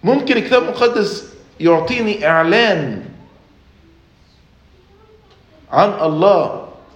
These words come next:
محبته، قوته، عنايته، فهمه، حكمته،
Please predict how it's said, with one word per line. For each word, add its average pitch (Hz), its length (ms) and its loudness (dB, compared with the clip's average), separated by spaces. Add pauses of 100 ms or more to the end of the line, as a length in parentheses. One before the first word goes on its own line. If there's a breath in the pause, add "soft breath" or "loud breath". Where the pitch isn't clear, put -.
(840)
محبته، 143 880 -2
قوته، 147 600 0
عنايته، 147 600 -2 (1200)
فهمه، 160 680 -2 (160)
حكمته، 175 680 -4